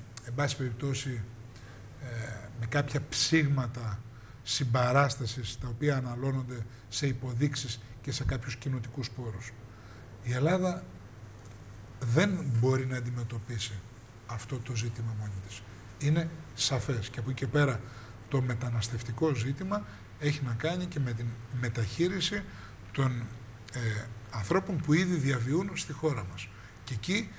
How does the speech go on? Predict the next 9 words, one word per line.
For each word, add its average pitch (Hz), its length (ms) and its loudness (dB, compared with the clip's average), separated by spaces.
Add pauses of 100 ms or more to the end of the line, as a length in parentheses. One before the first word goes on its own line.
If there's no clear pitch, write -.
(160)
η 120 80 -2
συζήτηση 160 420 4
είναι 185 120 2
πάρα 185 360 4
πολύ 160 240 2
μεγάλη. 131 480 0 (560)
Πάρα 196 260 8
πολύ 127 280 0
μεγάλη. 101 320 -2